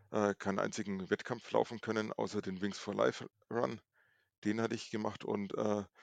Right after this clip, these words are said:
dann dachte ich mir, 'nen Marathon wäre auch nicht mal schlecht. Und dann habe ich selbst 'nen Marathon ohne Wettkampf, ohne,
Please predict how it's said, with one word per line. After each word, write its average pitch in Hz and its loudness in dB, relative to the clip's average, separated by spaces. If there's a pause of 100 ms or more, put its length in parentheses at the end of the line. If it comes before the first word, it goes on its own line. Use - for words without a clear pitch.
dann 98 0
dachte 110 4
ich 98 -4
mir, 101 2 (300)
'nen 98 0
Marathon 101 4
wäre 101 2
auch 107 2
nicht 127 -8
mal 113 2
schlecht. - -4 (300)
Und 101 0
dann 98 2
habe 98 0
ich - -6
selbst - 4
'nen 98 0
Marathon 101 6
ohne 104 2
Wettkampf, 101 -2
ohne, 101 -2